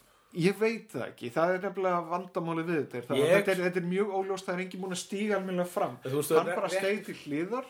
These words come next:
Speaker 2: Réttir fram, sko, faðminn,
Speaker 1: Já.
Speaker 2: heldur utan á manneskju, erum við að tala um að hann heldur of lengi utan á manneskjuna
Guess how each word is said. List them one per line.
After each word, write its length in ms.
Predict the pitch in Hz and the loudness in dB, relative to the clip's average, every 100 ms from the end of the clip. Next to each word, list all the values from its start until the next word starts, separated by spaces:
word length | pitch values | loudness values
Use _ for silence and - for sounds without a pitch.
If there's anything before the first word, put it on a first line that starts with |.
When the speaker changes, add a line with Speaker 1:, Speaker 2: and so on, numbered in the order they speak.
| - | -6
Speaker 2:
Réttir 400 | 160 160 - 185 | -2 -2 -2 -4
fram, 280 | 170 175 190 | 0 0 0
sko, 240 | - 185 - - | -2 0 0 -4
faðminn, 640 | - - 147 113 98 110 123 _ - | -4 2 2 2 -6 -8 -10 _ -6
Speaker 1:
Já. 120 | 147 | 0
Speaker 2:
heldur 400 | 127 156 170 180 | 0 0 2 0
utan 220 | 175 165 | 2 -2
á 20 | 147 | -2
manneskju, 400 | 127 104 - 107 120 - - - - | -2 -4 -2 0 0 -2 -20 -18 0
erum 160 | 123 127 | 2 4
við 60 | |
að 80 | 127 | 4
tala 240 | 143 139 | 4 4
um 80 | 131 | 4
að 80 | 127 | 2
hann 80 | 120 | 2
heldur 240 | 139 139 | 0 0
of 120 | 120 107 | -2 0
lengi 580 | 123 156 185 185 175 | -2 0 -4 -2 0
utan 180 | 170 175 | 2 2
á 80 | 175 | 4
manneskjuna 480 | 175 165 - 170 | 4 2 0 2